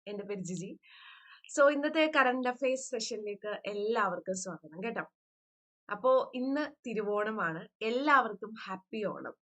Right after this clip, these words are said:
ഓക്കെ. അപ്പൊ ഇന്ന് തിരുവോണമായിട്ട് എല്ലാവരും മിക്കവാറും എനിക്ക് തോന്നുന്നു രാവിലെ എഴുന്നേറ്റിട്ടുണ്ടാവും.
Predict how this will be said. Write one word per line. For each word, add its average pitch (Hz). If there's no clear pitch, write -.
ഓക്കെ. 175
അപ്പൊ 185
ഇന്ന് 196
തിരുവോണമായിട്ട് 208
എല്ലാവരും 220
മിക്കവാറും 214
എനിക്ക് 226
തോന്നുന്നു 220
രാവിലെ 208
എഴുന്നേറ്റിട്ടുണ്ടാവും. 202